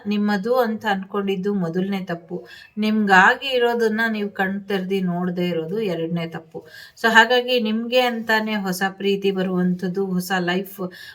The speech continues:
ಬರುವಂಥದ್ದು, ಹೊಸ ರೀತಿಯ ಯಶಸ್ಸು ನಿಮ್ಗೋಸ್ಕರ ಕಾಯ್ತಾ ಇದೆ. ಅದು ವೈವಾಹಿಕ ಜೀವನ ಆಗಿರ್ಬೋದು, ಲವ್ ಲೈಫ್ ಆಗಿರ್ಬೋದು, ಕೆರಿಯರ್ ಲೈಫ್ ಆಗಿರ್ಬೋದು, ಅಥವಾ ನಿಮ್ಮದೇ ಆದ ಲೈಫಲ್ಲಿ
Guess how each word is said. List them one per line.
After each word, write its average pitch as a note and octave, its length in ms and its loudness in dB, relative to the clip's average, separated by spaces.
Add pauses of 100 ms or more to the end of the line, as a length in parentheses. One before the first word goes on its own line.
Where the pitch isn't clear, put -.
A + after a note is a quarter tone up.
(160)
ಬರುವಂಥದ್ದು, G3 720 0
ಹೊಸ A#3+ 320 -4
ರೀತಿಯ A3+ 580 -2
ಯಶಸ್ಸು G#3 420 -6
ನಿಮ್ಗೋಸ್ಕರ F#3 640 -2
ಕಾಯ್ತಾ E3 440 -4
ಇದೆ. - 500 -14 (140)
ಅದು C4 300 2
ವೈವಾಹಿಕ B3+ 640 4
ಜೀವನ A3+ 360 -2
ಆಗಿರ್ಬೋದು, G#3 640 0
ಲವ್ G3 280 2
ಲೈಫ್ G3 280 0
ಆಗಿರ್ಬೋದು, F#3+ 640 -2
ಕೆರಿಯರ್ G3+ 460 -2
ಲೈಫ್ F#3 300 -2
ಆಗಿರ್ಬೋದು, F3+ 680 -2 (340)
ಅಥವಾ C4 260 2
ನಿಮ್ಮದೇ A#3+ 480 4
ಆದ G#3+ 280 4 (100)
ಲೈಫಲ್ಲಿ G#3 640 2